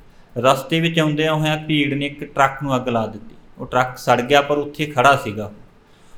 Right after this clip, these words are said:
ਤੋ ਸਿੱਖਾਂ ਨੇ ਰਾਤ ਨੂੰ ਇੱਕ ਤਰੀਕ ਨੂੰ ਸਲਾਹ ਕੀਤੀ ਕਿ ਉਹ ਜਿਹੜੇ ਟਰੱਕ ਹੈਗੇ ਸੜਕ 'ਤੇ ਖੜ੍ਹੇ, ਵਾਪਸ ਗੁਰਦੁਆਰਾ ਸਾਹਿਬ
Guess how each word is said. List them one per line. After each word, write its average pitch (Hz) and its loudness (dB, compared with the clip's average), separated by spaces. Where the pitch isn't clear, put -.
ਤੋ 135 -6
ਸਿੱਖਾਂ 147 0
ਨੇ 156 2
ਰਾਤ 139 6
ਨੂੰ 147 -4
ਇੱਕ 147 -14
ਤਰੀਕ 143 -8
ਨੂੰ 151 -6
ਸਲਾਹ 139 4
ਕੀਤੀ 143 -10
ਕਿ 143 -14
ਉਹ 143 -6
ਜਿਹੜੇ 143 -8
ਟਰੱਕ 127 -2
ਹੈਗੇ 127 -2
ਸੜਕ - -4
'ਤੇ - -10
ਖੜ੍ਹੇ, 143 -8
ਵਾਪਸ 127 4
ਗੁਰਦੁਆਰਾ 123 0
ਸਾਹਿਬ 123 0